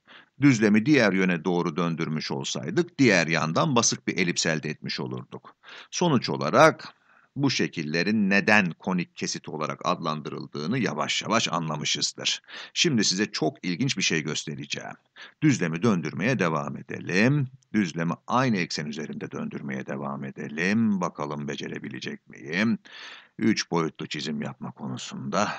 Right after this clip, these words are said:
iyi bir alıştırma oluyor benim için de. Yaklaşık şöyle bir şey elde ederiz. Aynı eksen üzerinde döndürüyoruz. Üç boyutlu düzlemimiz bu. Bu öyle bir düzlem ki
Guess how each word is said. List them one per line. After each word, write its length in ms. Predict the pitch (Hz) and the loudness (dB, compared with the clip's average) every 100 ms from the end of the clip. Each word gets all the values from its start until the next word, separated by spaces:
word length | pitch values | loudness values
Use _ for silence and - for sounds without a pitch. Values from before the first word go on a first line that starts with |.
| - - | -12 -10
iyi 220 | 90 71 | -6 -4
bir 60 | 87 | -2
alıştırma 520 | 82 76 - - 76 | -2 -2 -4 -4 -4
oluyor 300 | 71 69 67 | -2 -4 -4
benim 220 | - 65 | -6 -6
için 340 | 127 - - | -6 -8 -4
de. 200 | 98 113 - _ - - - - - _ | 2 2 2 _ -20 -20 -18 -18 -20 _
Yaklaşık 600 | - 117 - 80 - 110 | 4 4 4 0 0 0
şöyle 340 | - 107 95 92 | 2 4 4 4
bir 60 | |
şey 260 | 90 90 85 | 4 6 6
elde 200 | 76 80 | 4 2
ederiz. 600 | 76 78 107 117 - - _ _ _ - _ - | 0 2 4 4 2 0 _ _ _ -20 _ 4
Aynı 280 | 101 98 | 4 6
eksen 340 | 90 85 - 82 | 2 0 0 -2
üzerinde 520 | 76 80 80 78 76 | -2 -2 -2 -4 -2
döndürüyoruz. 1200 | 78 76 71 69 71 71 80 101 113 104 - - - | -2 -2 -4 -4 -6 -4 0 4 4 2 -2 -6 -6
Üç 280 | 92 - - | -6 -6 -4
boyutlu 380 | 80 78 78 73 | -4 -4 -6 -4
düzlemimiz 840 | 78 71 65 65 71 101 123 98 | -6 -6 -8 -6 0 2 2 0
bu. 520 | 95 107 87 73 - _ | 4 4 4 0 -12 _
Bu 200 | 98 - | -4 0
öyle 360 | 120 123 120 110 | 4 6 6 4
bir 220 | 104 85 | 2 0
düzlem 540 | 92 92 85 110 143 160 | -2 -2 0 2 2 0
ki 380 | - 208 151 | 0 2 2